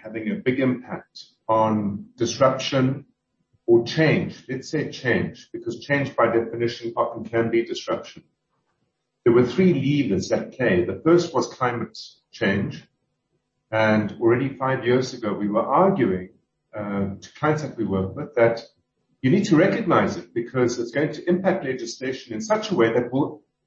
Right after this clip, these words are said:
impact your business and that will be seen as a crisis in the moment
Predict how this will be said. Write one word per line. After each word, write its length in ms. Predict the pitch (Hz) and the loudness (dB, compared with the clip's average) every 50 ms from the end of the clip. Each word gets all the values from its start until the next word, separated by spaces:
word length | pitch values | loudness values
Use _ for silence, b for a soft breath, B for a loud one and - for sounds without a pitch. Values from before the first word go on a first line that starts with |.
| _ _ _ - | _ _ _ -4
impact 380 | 143 131 127 135 127 123 - | -4 -2 -2 -2 -4 -4 -2
your 140 | 135 120 113 | 0 0 0
business 640 | 117 113 107 - 92 82 - - - - - - - _ _ _ _ | 2 0 -2 -4 -6 -8 -10 -12 -14 -16 -16 -18 -20 _ _ _ _
and 120 | 110 107 | -6 -4
that 160 | 110 110 110 - | -4 -4 -2 -4
will 100 | 123 120 | -4 -4
be 120 | 113 107 | -4 -4
seen 340 | - - - 233 233 226 208 | -4 -4 -4 -2 2 4 4
as 120 | 175 156 | 4 4
a 60 | 151 | 2
crisis 560 | - - - 127 120 117 - - - - - - | 0 -2 0 0 0 0 -2 -4 -8 -10 -8 -6
in 140 | 113 107 | -4 -2
the 60 | 107 104 | -2 0
moment 520 | 104 123 131 135 120 113 110 107 - | 2 4 4 4 2 0 -2 -4 -8